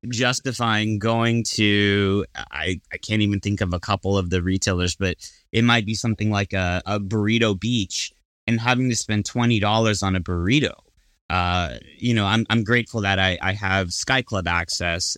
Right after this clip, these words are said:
uh, through Delta, and that I have Amex and, and Chase Sapphire lounge access, so I can, you know, reasonably show up on time and be able to have a decent meal. Uh, because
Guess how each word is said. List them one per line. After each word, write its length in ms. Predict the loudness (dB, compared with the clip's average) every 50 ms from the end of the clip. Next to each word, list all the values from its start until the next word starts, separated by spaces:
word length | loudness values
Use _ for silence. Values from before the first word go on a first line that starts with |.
| -6 -4
uh, 220 | -2 -2 0 -2 -4 -6
through 140 | -4 -4 -4
Delta, 380 | -2 0 0 0 0 0 0 0
and 320 | 0 0 0 0 -2 -2
that 100 | 0 0
I 120 | 0 0 0
have 340 | -2 -2 -2 -2 -2 -4 -6 -10 _ _ _ _ _ _ _
Amex 540 | 0 2 2 2 2 0 0 -2 -4 -4 -2
and, 180 | 0 -2 -2 -2
and 340 | -2 0 0 0 0 -2 -2
Chase 280 | -4 -2 0 0 0 0
Sapphire 720 | 2 0 0 0 0 0 2 2 2 2 0 0 -2 -4 -6 -4
lounge 320 | -2 0 0 0 0 0 0
access, 400 | 0 -2 -2 -2 -4 -2 -2 0
so 120 | 0 2
I 80 | 0 0
can, 260 | 0 -2 -2 -2 -4 _ _ _ _ _ _ _ _
you 100 | -2 0
know, 120 | 0 0 0
reasonably 500 | 0 0 2 2 2 2 2 0 0 0
show 180 | 0 0 0
up 120 | 0 0 0
on 160 | 0 0 -2
time 420 | -2 -2 0 2 2 2 2 0
and 100 | -2 -2
be 200 | -2 -2 -2 0
able 200 | 0 0 -2 -4 -4
to 380 | -4 -2 -2 0 -2 -2 -4 -6 _ _ _ _ _ _ _ _ _ _ -20 -20 _ -6
have 180 | -2 0 0 0
a 40 | 0
decent 400 | 0 0 -2 -2 -2 -4 -6 -4
meal. 440 | 0 0 2 2 2 0 -2 -4 -6 _ _ -20 -20 -20 -20 _ _ -4
Uh, 200 | -2 0 0 0
because 540 | -2 -2 -4 -2 0 -2 -2 -2 -4 -8